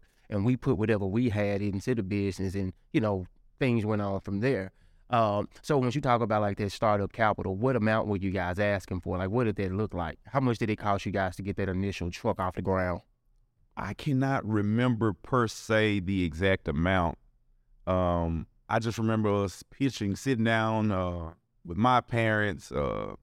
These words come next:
Speaker 2: some of his relatives,
Speaker 1: Okay.
Speaker 2: uh, some of his, uh, wife's relatives,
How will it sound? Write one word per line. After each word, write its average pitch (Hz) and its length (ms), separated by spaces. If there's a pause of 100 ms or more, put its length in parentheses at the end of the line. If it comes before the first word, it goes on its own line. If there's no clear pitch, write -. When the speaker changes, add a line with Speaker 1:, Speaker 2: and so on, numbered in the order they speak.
(240)
Speaker 2:
some 120 260
of 101 60
his 117 180
relatives, 110 840
Speaker 1:
Okay. 101 220 (220)
Speaker 2:
uh, 85 420 (140)
some 95 280
of 87 60
his, 87 380 (140)
uh, 71 280 (120)
wife's 107 360
relatives, 98 720